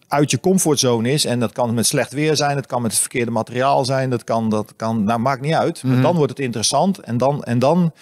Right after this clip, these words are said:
Speaker 1: merk je wat je aan elkaar hebt, hè. Als geld geen rol meer speelt, maar wel, zeg maar, de aandacht die ik jou kan geven als je blaren op je voeten hebt. Ja, dat, dat, dat vind, dat, dan komt er een soort vriendschap tot stand die je nooit vergeet.
Speaker 2: Ja.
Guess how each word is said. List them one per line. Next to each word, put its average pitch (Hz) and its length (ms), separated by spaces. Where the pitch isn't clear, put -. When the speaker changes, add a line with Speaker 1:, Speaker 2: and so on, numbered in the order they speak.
Speaker 1:
merk 151 320
je 151 140
wat 139 180
je 131 60
aan 131 80
elkaar 110 280
hebt, 139 340
hè. 170 240
Als 123 160
geld 135 220
geen 120 140
rol 156 200
meer 160 140
speelt, 151 420
maar 117 200
wel, 135 300
zeg 120 220
maar, 120 220
de 113 100
aandacht 127 500
die 127 120
ik 123 80
jou 117 180
kan 113 160
geven 123 280
als 117 80
je 110 80
blaren 139 300
op 143 140
je 147 80
voeten 135 300
hebt. 151 200
Ja, 92 180
dat, 107 300
dat, 117 220
dat 120 240
vind, 110 180
dat, 117 220
dan 110 220
komt 131 240
er 110 60
een 117 80
soort 117 260
vriendschap 139 440
tot 107 140
stand 113 300
die 113 140
je 113 60
nooit 117 220
vergeet. 90 380
Speaker 2:
Ja. 139 280